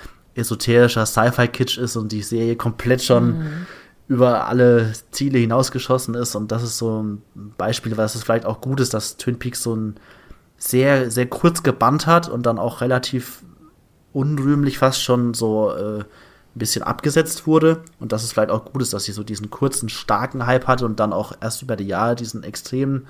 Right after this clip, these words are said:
Speaker 1: Kultfaktor jetzt auch bekommen hat, als dass sie jetzt wirklich zu lang gelaufen ist und dann immer so sich so geschleppt hätte.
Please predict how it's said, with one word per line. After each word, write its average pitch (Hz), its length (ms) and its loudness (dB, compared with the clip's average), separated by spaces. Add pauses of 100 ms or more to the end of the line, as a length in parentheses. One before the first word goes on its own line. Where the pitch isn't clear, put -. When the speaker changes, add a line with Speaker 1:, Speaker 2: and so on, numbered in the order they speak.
(480)
Speaker 1:
Kultfaktor 135 600 -2
jetzt 117 140 -2
auch 117 140 -4
bekommen 117 340 -4
hat, 110 100 -2
als 101 160 -6
dass - 160 -8
sie 120 80 -6
jetzt 110 140 -8
wirklich 117 320 -8
zu - 220 -4
lang 120 200 0
gelaufen 123 440 4
ist 120 160 -6
und 113 100 -4
dann 107 160 -2
immer 104 220 -4
so 107 240 -2
sich - 260 -8
so 101 320 -8 (680)
geschleppt - 500 -4
hätte. 87 320 -2